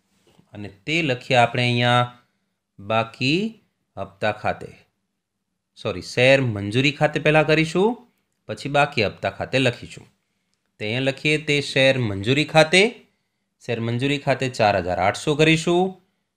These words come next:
અને અહીંયા લખીશું તે શેર બાકી હપ્તા ખાતે, શેર બાકી હપ્તા ખાતે આપણે લખીએ અહીંયા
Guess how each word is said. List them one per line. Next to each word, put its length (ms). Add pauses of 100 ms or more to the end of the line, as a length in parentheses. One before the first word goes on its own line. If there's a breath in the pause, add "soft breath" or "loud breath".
(140)
અને 240
અહીંયા 320
લખીશું 480 (680)
તે 120 (960)
શેર 360 (200)
બાકી 360
હપ્તા 360
ખાતે, 320 (2250)
શેર 300
બાકી 500
હપ્તા 400
ખાતે 480 (2500)
આપણે 320
લખીએ 380
અહીંયા 380